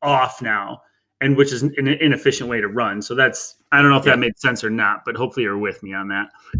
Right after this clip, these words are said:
Speaker 2: And s-, so that's where that leaning into it, the downhill, comes into play, which is it's a c-, it's a conscious decision you have to make to lean into the hill and to attack it. If you're not attacking the hill,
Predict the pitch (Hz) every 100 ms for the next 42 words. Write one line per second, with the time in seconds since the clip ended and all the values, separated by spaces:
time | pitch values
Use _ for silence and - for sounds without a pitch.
0 | - - 127 - - - 156 156 156 170
1 | 143 113 120 123 117 104 107 104 - 98
2 | 92 - 95 98 104 110 85 82 - -
3 | 113 95 90 - - 113 95 90 95 107
4 | 95 - 98 90 - - _ - 123 -
5 | - - - - - 123 117 123 - -
6 | 147 143 143 - - _ - - 127 117
7 | 120 107 101 - 95 92 - - _ _
8 | - - 104 92 101 107 117 117 - 104
9 | - 110 - 104 113 - 98 - 87 -
10 | - 90 - - - _ - - - -
11 | 139 147 190 - - 135 - 135 101 95
12 | 98 101